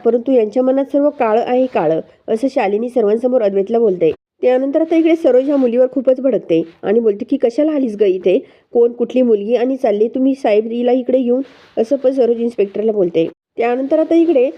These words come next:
ही शालिनी आता या पोलिसांना सांगते की, "अहो, माझं नाव नाही माहीत, तर मला प्रेमाने काय म्हणतात हे सुद्धा यांना माहीत आहे," असे पण ही शालिनी आता सर्वांना सांगते. तर ही शालिनी बोलते की,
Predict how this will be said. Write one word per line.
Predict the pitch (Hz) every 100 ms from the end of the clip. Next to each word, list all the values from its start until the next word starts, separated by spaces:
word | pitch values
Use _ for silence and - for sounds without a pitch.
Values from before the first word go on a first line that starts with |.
| - _ 277
ही | 285
शालिनी | 277 233 254 277
आता | 285
या | 320 311
पोलिसांना | 311 233 240 262 277
सांगते | 285 240 220
की, | 247 269
"अहो, | - 202 233 320 _ _ _ -
माझं | 240 240 294 285
नाव | 247 262
नाही | 302 339
माहीत, | 311 226 262 320 _ _
तर | 285 269
मला | 262 269
प्रेमाने | 269 269 254 277
काय | 294 254 262
म्हणतात | 285 269 285
हे | 285 269
सुद्धा | 254 226
यांना | 254 233 247
माहीत | 254 262
आहे," | - 226 185 - _ -
असे | 233 277
पण | 262 285
ही | 285 262 277 _ _ _
शालिनी | 262 214 220 233
आता | 226 269
सर्वांना | 269 208 196 226
सांगते. | 240 247 175 143 131 _ -
तर | 262
ही | 349
शालिनी | 359 262 240 262
बोलते | 285 233 208 254
की, | 226 262